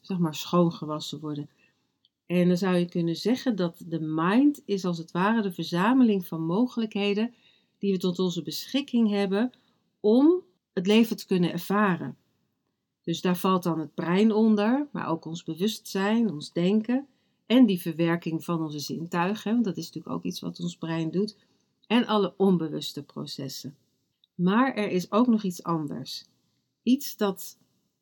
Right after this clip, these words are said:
als een soort bemiddelaar tussen onze fysieke uitingsvorm en ons niet-fysieke deel optreedt. En dat maakt ook deel uit van die mind. Maar als gedachten de overhand hebben en die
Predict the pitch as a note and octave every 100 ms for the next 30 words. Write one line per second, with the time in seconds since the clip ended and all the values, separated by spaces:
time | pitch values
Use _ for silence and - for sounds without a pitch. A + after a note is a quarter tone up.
0 | _ F#3 F#3 F3 F#3 E3 D#3+ D#3 D#3+ A#3+
1 | C#4 A#3+ G#3+ G#3+ C#4+ C4 A3+ A3+ - G3+
2 | F#3+ F3+ - E3 C#3+ A3 B3+ A#3+ A#3+ A3+
3 | - _ G#3 B3 B3+ A#3+ - - A#3+ B3
4 | B3+ - F#3 E3 D3+ C#3+ E3+ A3 B3 B3
5 | - A3 G#3+ F3+ F#3+ G3 - F3 - -
6 | C#3+ - _ _ _ _ _ _ - F#3
7 | F3 E3+ F3+ A3 C4 - G3+ A#3+ - F3+
8 | F#3+ - F3+ F3+ - F#3+ G#3 G3+ F3+ F3
9 | D#3+ - - - _ _ _ _ _ -
10 | F3+ - G#3 - F3 E3+ B3 E4 - G3
11 | - A#3 C#4 F#3+ F3 D#3+ E3+ D3 D3 E3
12 | C4 - F3 E3+ E3 D#3 F3 -